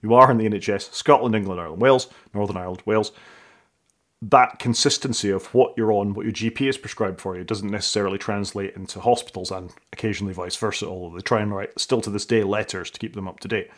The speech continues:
So if patients and people who are interested in their health keep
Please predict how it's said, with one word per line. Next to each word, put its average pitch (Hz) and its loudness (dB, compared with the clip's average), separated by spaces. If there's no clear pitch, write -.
So 117 6
if - -6
patients - 2
and 101 -10
people - -2
who 113 -6
are 113 4
interested 107 -2
in 101 -2
their 95 -2
health 101 -2
keep - -6